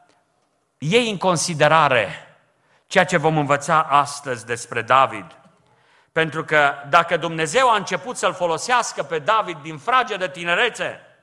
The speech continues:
înseamnă că Domnul vrea să folosească în acest fel toți tinerii prezenți la poarta cerului.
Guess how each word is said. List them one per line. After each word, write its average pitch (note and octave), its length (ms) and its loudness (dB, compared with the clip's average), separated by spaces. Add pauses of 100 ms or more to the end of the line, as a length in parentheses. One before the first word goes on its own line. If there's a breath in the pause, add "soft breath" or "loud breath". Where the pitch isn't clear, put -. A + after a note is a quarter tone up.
(280 soft breath)
înseamnă F3 500 0
că D#3 100 -2
Domnul D#3+ 320 0
vrea C3 400 2
să - 160 -2
folosească D3 640 0
în C#3 60 -4
acest - 600 -8
fel D#3 500 -2 (840)
toți C3 280 -6
tinerii G#2 360 -12
prezenți G2 420 -10
la F#2 80 -10
poarta E2+ 340 -10
cerului. - 460 -20